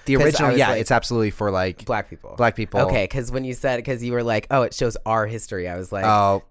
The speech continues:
Speaker 1: well, I meant
Speaker 2: <laughs>
Speaker 1: our, but yeah, our collective history, though,
Speaker 2: Yeah.
Speaker 1: like, we all, uh, contribute to that.
Speaker 2: Yeah, okay.
Speaker 1: Obviously, there's gunmen and there's people gunned down, so
Speaker 2: Yeah.
Speaker 1: it's like, it is still our
Speaker 2: It's
Speaker 1: history.
Speaker 2: like America's history,
Speaker 1: Yeah.
Speaker 2: but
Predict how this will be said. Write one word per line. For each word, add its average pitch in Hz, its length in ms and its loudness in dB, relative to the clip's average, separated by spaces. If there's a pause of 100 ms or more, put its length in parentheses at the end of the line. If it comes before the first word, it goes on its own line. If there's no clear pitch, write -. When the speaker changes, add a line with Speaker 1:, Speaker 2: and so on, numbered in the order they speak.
Speaker 1:
well, 170 120 4
I 214 120 4
meant 240 220 2
Speaker 2:
<laughs> - 40 0
Speaker 1:
our, 185 320 6 (300)
but 175 160 4
yeah, 160 200 6
our 156 140 4
collective 156 460 0
history, 139 300 -2
though, 120 100 2
Speaker 2:
Yeah. 113 80 4
Speaker 1:
like, 110 160 0
we 135 160 2
all, 127 320 4
uh, 131 80 0
contribute 110 540 -4
to 113 160 -2
that. 87 200 -4
Speaker 2:
Yeah, - 160 -2 (220)
okay. 113 240 -2 (120)
Speaker 1:
Obviously, 131 440 2
there's 117 300 2
gunmen 110 380 -2
and 107 120 -4
there's 95 160 -4
people 92 220 -4
gunned 92 260 -4
down, 127 260 -4
so 113 120 0
Speaker 2:
Yeah. - 20 2
Speaker 1:
it's 98 100 -4
like, 101 140 -6
it 147 100 0
is 165 180 4
still 160 300 2
our 117 160 4
Speaker 2:
It's 98 60 -2
Speaker 1:
history. 117 320 0
Speaker 2:
like 110 240 0
America's 101 540 -4
history, 98 300 -10
Speaker 1:
Yeah. 87 280 0 (100)
Speaker 2:
but 87 280 -8